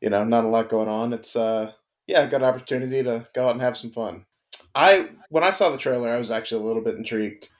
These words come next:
You know, I think that's a really interesting concept to work off of, A I and how terrifying it can be. You know, it's, uh, it's been done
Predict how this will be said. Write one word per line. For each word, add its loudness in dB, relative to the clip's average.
You 4
know, 4
I 4
think -2
that's 4
a 2
really 4
interesting -2
concept -2
to -2
work 2
off 4
of, 2
A 0
I 0
and -6
how 0
terrifying 2
it 2
can 0
be. 0
You -2
know, 2
it's, 0
uh, 6
it's -6
been 0
done -2